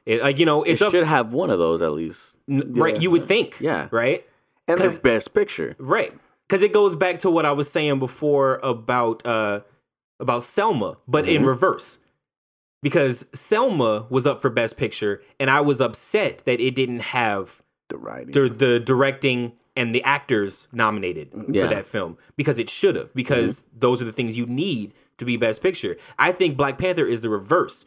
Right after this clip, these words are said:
Speaker 1: where it's like, for Selma, the directing and acting was worthy of it, and that's why it should have been up for Best Picture.
Speaker 2: Yeah.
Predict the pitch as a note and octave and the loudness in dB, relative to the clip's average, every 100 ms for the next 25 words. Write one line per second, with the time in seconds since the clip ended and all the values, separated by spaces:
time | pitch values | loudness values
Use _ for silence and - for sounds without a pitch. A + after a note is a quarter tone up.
0 | _ C3 A#2+ A#2+ C#3 A#2+ G#2 - _ _ | _ 0 0 0 0 0 -2 -12 _ _
1 | _ _ _ _ D3 C3+ G#3 B3+ E3 A#2 | _ _ _ _ -2 0 0 0 2 0
2 | A2 A#2+ B2 C3 C3+ C#3 B2 B2+ B2 B2+ | 0 -2 0 0 0 -2 -2 -6 -2 -2
3 | A#2+ - G#2+ G#2 G#2 A#2+ A2 G#2+ A2+ G3 | -2 -4 -4 -6 -2 0 0 -2 0 0
4 | C3 F2 C2+ A2+ G2 F2+ F2 B2 G#2+ B2+ | 0 -10 -10 -6 -4 -6 -6 -8 -2 -2
5 | C3 G#2+ G#2+ C#3+ C3+ A#2 C#3+ A#2 A2 G2+ | -2 -6 -2 0 0 -2 -2 0 -2 -4
6 | - F#2 E2 - F#2 - F#2 E2+ | -6 -8 -8 -8 -10 -6 -2 -2